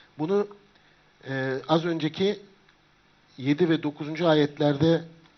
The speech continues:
görmüştük. Onlara tekrar bakarsak, Rab Samuel'e diyor ki, "Halkın sana bütün söylediklerini dinle.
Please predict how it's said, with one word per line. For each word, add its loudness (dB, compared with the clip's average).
görmüştük. -6
Onlara 0
tekrar 0
bakarsak, -2
Rab 4
Samuel'e 0
diyor -6
ki, -12
"Halkın 4
sana 2
bütün -8
söylediklerini -2
dinle. -4